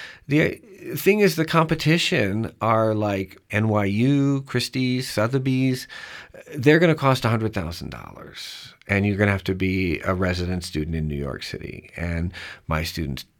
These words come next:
they didn't have that kind of money. And our program, I really believed, was the right thing, especially for what I would call the working art professional, which is almost all of our students are, A, already working in the art business in some way, either as a teacher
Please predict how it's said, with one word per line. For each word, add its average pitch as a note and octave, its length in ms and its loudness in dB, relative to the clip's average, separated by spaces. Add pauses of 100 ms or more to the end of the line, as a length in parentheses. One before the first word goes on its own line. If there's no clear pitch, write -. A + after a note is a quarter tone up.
they D#2 140 -8
didn't C2+ 160 -16
have - 120 -14
that - 120 -14
kind D#2+ 160 -12
of D#2+ 60 -8
money. C3 340 -2
And G2 300 -6
our F3 160 0
program, C#3 580 0
I G#2 200 -4
really A#2 340 0
believed, G#2+ 420 -2
was F#2+ 280 -8
the G2+ 120 -8
right F2+ 500 -6
thing, D3+ 240 -4
especially D3+ 600 -6
for A2 220 -8
what A2 140 -4
I A2 60 -2
would G2+ 180 -6
call G2 220 -8
the G2 80 -6
working F#2 400 -8
art D#2+ 220 -10
professional, - 680 -16
which F2 200 -10
is G2+ 160 -6
almost C#3 420 -2
all A#2 220 0
of A2+ 100 -2
our G2 100 -2
students F#2+ 500 -6 (480)
are, F2+ 680 -2
A, F2+ 320 0 (100)
already G#2+ 500 2
working D#2+ 520 -6
in C#2 120 -6
the D#2+ 140 -4
art C#2 220 -10
business F#2 500 -6
in E2+ 240 -4
some F#2 340 -4
way, D2+ 240 -4
either F#2 380 -4
as D#2+ 100 -10
a - 80 -14
teacher G2 640 -4